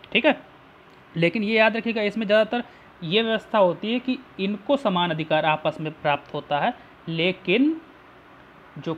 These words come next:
केंद्र होता है वो अधिक अधिकार रखता है। और कई ऐसी परिस्थितियां आ जाती हैं जब किसी प्रांत को विशेष अधिकार भी प्रदान कर दिए जाते हैं।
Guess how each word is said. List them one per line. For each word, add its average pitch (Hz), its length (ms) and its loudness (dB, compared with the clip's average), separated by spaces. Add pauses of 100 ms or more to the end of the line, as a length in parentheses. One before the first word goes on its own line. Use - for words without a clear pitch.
केंद्र 214 300 -2
होता 214 280 2
है 294 120 6 (120)
वो 190 240 0 (160)
अधिक 202 380 0
अधिकार 160 460 0
रखता 151 380 -4
है। 143 220 -6 (300)
और 196 240 4 (140)
कई 220 180 2
ऐसी 196 380 -2
परिस्थितियां 208 580 -6
आ 180 80 0
जाती 170 400 -4
हैं 262 160 -2 (140)
जब 208 200 -8
किसी 202 240 -6
प्रांत 175 360 -2
को 202 180 -6
विशेष 175 380 -4
अधिकार 156 400 0
भी 208 140 -2
प्रदान 151 360 -2
कर 143 180 -6
दिए 143 240 -8
जाते 131 340 -14
हैं। 143 200 -12